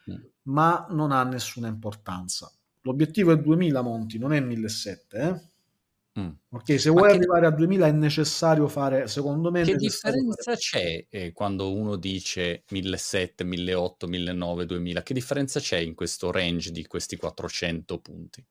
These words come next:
Speaker 1: secondo te?
Speaker 2: La differenza più grande c'è fra i milleotto e i duemila, secondo me.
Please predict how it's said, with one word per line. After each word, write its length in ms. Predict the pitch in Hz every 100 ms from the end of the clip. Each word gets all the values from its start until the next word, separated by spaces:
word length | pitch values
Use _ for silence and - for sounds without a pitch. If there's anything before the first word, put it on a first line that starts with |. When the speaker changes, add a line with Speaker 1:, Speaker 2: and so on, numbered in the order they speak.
| _
Speaker 1:
secondo 380 | - 85 80
te? 160 | - - _ -
Speaker 2:
La 160 | 135
differenza 420 | 151 147 185 180
più 140 | 185 180
grande 300 | 202 226 208
c'è 200 | - 165
fra 180 | 160 156
i 120 | 143
milleotto 640 | 156 151 151 165 165 147
e 40 | 135
i 80 | 131
duemila, 540 | 127 117 107 92 - _ _
secondo 420 | - 107 101 101
me. 100 | 101